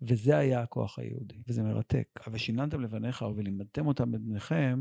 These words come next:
זה מעצים מאוד את האדם. אבל את מה הוא לומד? את האל. הלמידה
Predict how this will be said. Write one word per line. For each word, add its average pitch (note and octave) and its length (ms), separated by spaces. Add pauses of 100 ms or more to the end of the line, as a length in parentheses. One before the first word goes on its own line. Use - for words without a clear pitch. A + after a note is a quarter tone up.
זה A#2 120
מעצים G#2+ 400
מאוד A#2+ 200
את A#2 120
האדם. A2 360 (520)
אבל A#2 180
את - 120
מה C#3+ 120
הוא D3+ 140
לומד? C#3 420
את D#3 120
האל. G2 200 (460)
הלמידה B2 640